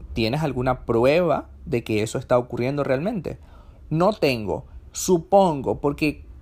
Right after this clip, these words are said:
normalmente se tardaba quince minutos en llegar a la casa y ahora se tarda veinticinco minutos". Es decir, que con la otra persona pasaba esos diez minutos.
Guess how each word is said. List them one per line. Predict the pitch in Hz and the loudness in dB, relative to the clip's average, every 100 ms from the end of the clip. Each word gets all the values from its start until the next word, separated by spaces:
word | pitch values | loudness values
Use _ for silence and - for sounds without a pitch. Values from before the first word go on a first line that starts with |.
| - | -6
normalmente | 156 160 160 165 196 214 | 0 2 2 0 0 -2
se | 247 202 | -2 0
tardaba | 147 143 135 131 | 2 4 4 4
quince | - 180 202 240 | 2 -2 0 -2
minutos | 202 175 180 190 185 | 0 0 -2 -2 -2
en | 151 | -2
llegar | 120 123 | 2 2
a | |
la | 185 196 | 2 2
casa | 165 165 196 | 0 2 0
y | 147 | 2
ahora | 143 | 0
se | 165 | -2
tarda | 156 160 180 | 0 2 0
veinticinco | 165 143 139 - 143 127 | -2 -4 -4 -4 -4 -2
minutos". | 123 165 160 - - - - - - - - - | -2 -2 -4 -6 -12 -14 -20 -20 -20 -20 -20 -2
Es | 117 120 | 0 2
decir, | 120 - - - - - - - | 0 -2 -8 -12 -18 -20 -20 -4
que | 127 | 0
con | 127 127 | 2 4
la | 123 | 4
otra | 147 | 2
persona | 170 143 143 135 | 0 0 0 2
pasaba | 123 135 | 4 2
esos | 139 139 | 2 -2
diez | 135 127 | -2 -2
minutos. | 127 127 101 - - | -2 -2 -4 -8 -18